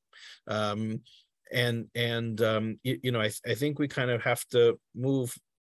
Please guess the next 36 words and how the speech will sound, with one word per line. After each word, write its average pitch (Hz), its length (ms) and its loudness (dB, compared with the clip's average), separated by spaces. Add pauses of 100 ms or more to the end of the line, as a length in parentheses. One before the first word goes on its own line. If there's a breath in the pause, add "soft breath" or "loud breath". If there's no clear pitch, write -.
uh, 110 360 -2
you 123 100 -4
know, 113 120 0
to, - 260 -10
to 120 160 0
a 107 40 2
model 120 520 4 (320 loud breath)
where 110 840 4 (120)
whoever 143 380 4
is 135 100 0
giving 131 280 2
a - 20 -4
chassan 123 440 -2
shmuz, 156 380 0
you 131 80 -2
know, 120 140 2
needs 131 240 2
to 127 100 4
ask 117 220 0
the 104 60 -2
chassan, 113 520 0 (300 loud breath)
you 120 80 -2
know, 113 100 4
potentially, 185 540 2
again, 175 420 6
not, 147 260 2
not 156 220 2
in 156 160 0
an 139 120 0
aggressive, 123 840 2
"I 107 120 0
got 147 280 -2
you" 123 80 -6
kind 107 220 -4
of 101 80 -6
way, 104 180 0